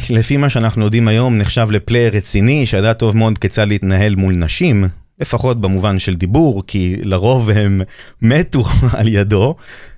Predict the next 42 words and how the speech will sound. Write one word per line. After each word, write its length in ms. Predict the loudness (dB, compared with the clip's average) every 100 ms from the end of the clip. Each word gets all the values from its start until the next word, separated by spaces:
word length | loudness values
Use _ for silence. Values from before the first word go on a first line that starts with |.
| -4
אה, 140 | 0 2 2 0 -2 -8 -20 _ _ _ _ _ _ -6 0
הוא 80 | 0
נחשב 380 | 0 0 0 2
לאדם 480 | 0 2 0 0
שנראה 600 | 0 0 0 2 0 0
טוב, 360 | -2 0 0 -2 -8 -6
אמנם 460 | -2 0 2 0 -2 -4
כאילו 460 | 0 2 2 2 -2 -6 -18 _ _ _ _ _ _ -4
בתקופה 460 | -2 -2 -2 -2 0
שלו 280 | 2 2 0
לפחות, 480 | -2 -4 -4 -2
אני 120 | -2 0
לא 80 |
יודע 240 | 0 0 0
היום, 480 | 0 0 0 -2 -8 -10
אני 100 | -4
גם 160 | -2 0
לא 80 | 0
אישה, 280 | 0 -2 -2
אז 100 | -2
אני 100 | 0
לא 60 |
יודע 260 | 0 0 0
אם 100 | -2
אני 60 |
יכול 160 | -2 -4
להסתכל 320 | -6 -8 -6
על 100 | -4
זה 80 | -4
בתור, 380 | -4 -4 -4 -4
אה, 120 | -4
בן 80 | -4
אדם 180 | -6 -6
שנראה 260 | -4 -4
טוב, 220 | -2 -2
כי 80 | -2
אנחנו 160 | -4 -2
גם 80 | -2
יודעים 160 | -4
את 60 | -4
הסיפור 460 | -6 -4 -2 -2
שלו. 360 | -2 -2 -2